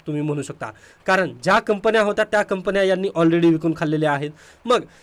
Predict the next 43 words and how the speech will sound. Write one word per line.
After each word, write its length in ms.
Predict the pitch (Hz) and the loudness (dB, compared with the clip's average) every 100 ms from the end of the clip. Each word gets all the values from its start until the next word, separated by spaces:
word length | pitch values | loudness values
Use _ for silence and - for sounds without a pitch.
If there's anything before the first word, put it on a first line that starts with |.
| _ | _
ह्या 100 | 220 | -2
कंपन्या 420 | 233 214 233 233 | 0 0 2 2
गेल्यानंतर 420 | 240 233 240 233 240 | 2 2 2 0 -2
पहा 240 | 233 220 | -2 0
यांच्याजवळ 460 | 175 196 220 226 226 | 0 -2 -2 -2 -2
उत्पन्न 340 | - 233 233 | -2 -2 2
येणार 240 | 226 220 | 2 4
आहे 160 | 214 190 | 4 2
का, 120 | 220 220 | -2 -4
तर 60 | 233 | -4
बिलकुल 320 | 208 208 233 | -4 -4 -4
नाही. 120 | 160 | -6
फक्त 280 | - 214 - | -8 -4 2
आता 300 | 254 220 226 | 4 4 4
एक 220 | 214 220 - - _ - | 2 0 -10 -20 _ 0
आरबीआयच 540 | 175 196 247 262 262 | 0 4 6 4 4
वाचलेली 420 | 233 220 220 220 | 0 0 -6 0
आहे 140 | 202 190 | 0 0
जी 320 | 175 254 254 | -2 -6 -6
अगदी 200 | 190 196 | -10 -8
प्रॉफिट 440 | 226 190 190 262 269 | -6 0 0 -2 -6
मिळवून 300 | 220 202 202 | 0 0 2
देत 140 | 185 165 | 0 -2
आहे. 200 | 127 113 - - _ - | -6 -10 -20 -20 _ -4
ओके, 260 | 202 - - - _ | -2 0 -4 -10 _
अन्यथा 300 | 175 220 233 | -2 -2 -2
पहा 360 | 233 214 226 226 - _ - | -2 0 0 -2 -10 _ -14
दुसरी 360 | 165 170 226 | -12 -6 0
एखादी 280 | 226 226 220 | 0 0 -2
कंपनी 380 | 226 202 214 208 | -4 -4 -4 -2
वगैरे 300 | 208 202 202 | -2 0 0
नाही 260 | 196 202 214 | -2 -2 -2
आहे 120 | 143 | -4
जी 120 | 156 | -6
केंद्र 280 | 190 196 202 | -4 -4 -4
सरकारला 440 | 196 196 202 196 | -4 -2 0 -2
चांगल्या 280 | 196 180 190 | -2 -4 -4
पद्धतीने 340 | 196 185 185 | -4 -8 -6
प्रॉफिट 380 | 190 190 175 175 | -6 -4 -4 -6
वगैरे 220 | 175 170 | -4 -4
मिळवून 320 | 185 170 156 156 | -4 -4 -4 -2
देऊ 120 | 139 | -4
शकेल. 280 | 139 127 | -6 -10